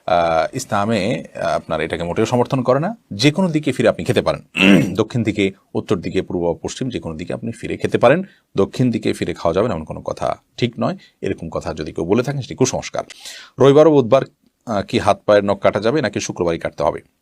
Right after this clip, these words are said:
কাটা যাবে। সপ্তাহের যে কোনো দিন হাত পায়ের নখ কাটাতে কোনো অসুবিধা নেই। বাকি জুমার দিন সাধারণত আপনার, আহ, নিজেকে পরিচ্ছন্ন করে, পরিপাটি করে জুমার নামাজের জন্য প্রস্তুত, আহ, করতে হয়। সেটি কারণে এই দিনে করা একটা ভিন্ন মাত্রা অবশ্যই আছে সুন্নাহ। আহ, তবে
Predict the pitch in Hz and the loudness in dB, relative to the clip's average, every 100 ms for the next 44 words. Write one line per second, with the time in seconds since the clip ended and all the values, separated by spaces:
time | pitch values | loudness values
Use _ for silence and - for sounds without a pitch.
0 | _ _ _ _ _ - - 107 98 82 | _ _ _ _ _ -12 0 2 2 -2
1 | 107 104 87 92 113 110 127 - _ - | 0 0 0 0 0 0 -2 -4 _ -4
2 | 90 95 95 92 - 90 92 117 98 90 | 0 0 0 -2 -6 -6 -6 -8 -6 -4
3 | 98 - 117 151 185 135 113 110 107 110 | -4 -2 -2 0 0 0 0 2 2 0
4 | 107 101 101 98 98 92 - - - - | 0 0 2 2 0 -2 -4 -20 -20 -20
5 | _ - 82 95 85 82 - 104 90 - | _ -4 -2 -4 -4 -4 -6 -2 -2 -2
6 | 110 90 90 90 - 104 - 95 90 82 | -6 -6 -8 -4 -2 -2 -2 -4 -4 -4
7 | 80 101 104 113 110 104 90 92 85 85 | 0 2 6 4 4 -2 -2 -2 -2 -2
8 | 80 80 85 80 78 - - _ _ - | -2 -6 -6 -6 -8 -14 -20 _ _ -6
9 | 80 - - - 131 196 - _ - - | -6 -2 -2 -2 -4 -4 -6 _ -4 -4
10 | 80 78 - - 80 78 73 - 123 113 | -2 -8 -10 -2 0 0 -8 -2 0 0
11 | 113 101 - 80 76 82 87 80 76 76 | -2 -2 -2 -4 -4 -8 -6 -6 -4 -2
12 | 82 - 110 87 117 123 135 175 _ - | -2 0 2 2 -2 -4 -4 -6 _ -20
13 | - - - - 92 90 87 82 80 117 | -20 -20 -20 0 2 2 0 -2 0 2
14 | 110 117 101 151 | 4 4 2 0